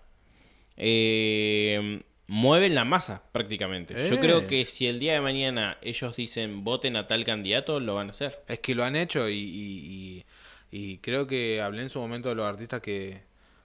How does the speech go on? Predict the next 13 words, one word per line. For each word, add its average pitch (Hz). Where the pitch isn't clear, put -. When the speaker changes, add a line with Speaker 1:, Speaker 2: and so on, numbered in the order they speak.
Speaker 2:
que 98
Martín, 107
que, 98
que 104
es -
Coscu, 113
el, 98
el 95
cabecilla 107
de 101
la 101
Coscu 123
Army, 135